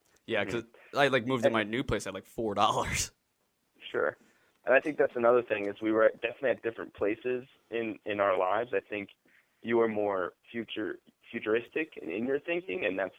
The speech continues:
Speaker 2: out of necessity, right? You're like, "I need to know what I'm gonna do two weeks from now, or how much money I'm gonna have, or where I'm gonna live, or, or what's gonna happen," right? Um, just from the uncertainty that you've had throughout your life, trying to create a stable base for yourself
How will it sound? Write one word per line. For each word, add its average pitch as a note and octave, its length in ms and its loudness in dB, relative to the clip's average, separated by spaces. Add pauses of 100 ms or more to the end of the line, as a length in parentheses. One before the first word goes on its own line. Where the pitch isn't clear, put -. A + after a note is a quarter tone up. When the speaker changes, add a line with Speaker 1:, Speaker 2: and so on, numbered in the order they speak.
(180)
Speaker 2:
out G2+ 120 0
of G#2 120 -2
necessity, G2 600 -4
right? G2 240 0
You're F#2 120 -4
like, F2 180 -4
"I F2 80 -4
need F#2+ 180 -10
to G2 80 -12
know F#2 360 -2 (360)
what G2 120 -4
I'm G#2 80 -4
gonna G2+ 140 -4
do G2 480 -6 (560)
two A2 100 -8
weeks C3+ 220 -4
from A2+ 120 -6
now, G2 260 4
or F2 180 2 (340)
how - 140 -2
much A2 160 -4
money B2 140 0
I'm A#2+ 80 -2
gonna G2+ 180 -2
have, G2+ 260 -2
or F2+ 80 -4
where G#2+ 100 0
I'm B2 80 -4
gonna A#2+ 180 -4
live, G2 320 -4
or, F2 140 -2
or - 160 -8
what's G#2 260 0 (200)
gonna E2+ 160 -8
happen," G2+ 420 -6
right? G2+ 300 -4 (460)
Um, E2 360 -4 (200)
just G2 140 -8 (220)
from F#2 340 -6
the G#2 80 -2
uncertainty G2 600 -4
that E2+ 160 -8
you've F2 200 -14
had G2 240 -6
throughout G2 320 0
your F2 100 -4
life, F#2+ 280 -2 (140)
trying F2+ 260 -2
to F#2+ 100 -14
create F#2 260 -6
a F#2 140 -10
stable F2 360 -4
base F2+ 220 -2 (100)
for E2+ 60 -8
yourself D2 420 -4